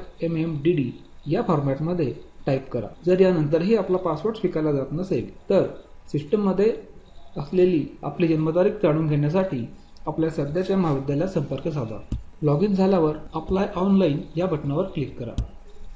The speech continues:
आता दिलेला checkbox select करून admission to another program या बटनावर click करा. आता program सिलेक्शनचे page येईल.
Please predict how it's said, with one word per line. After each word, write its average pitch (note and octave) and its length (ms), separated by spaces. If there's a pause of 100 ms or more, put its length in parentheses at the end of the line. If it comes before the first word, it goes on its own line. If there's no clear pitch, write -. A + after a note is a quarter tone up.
(300)
आता G#3 180
दिलेला F3+ 320
checkbox E3+ 640 (300)
select D#3+ 280
करून F3 260 (360)
admission G3 540 (680)
to F#3+ 120
another F3+ 340 (100)
program F3 400 (260)
या F3+ 100
बटनावर D3 380
click D3+ 300
करा. A#2 160 (1600)
आता F#3+ 240 (200)
program E3+ 320
सिलेक्शनचे E3+ 560
page C3+ 300
येईल. A#2+ 180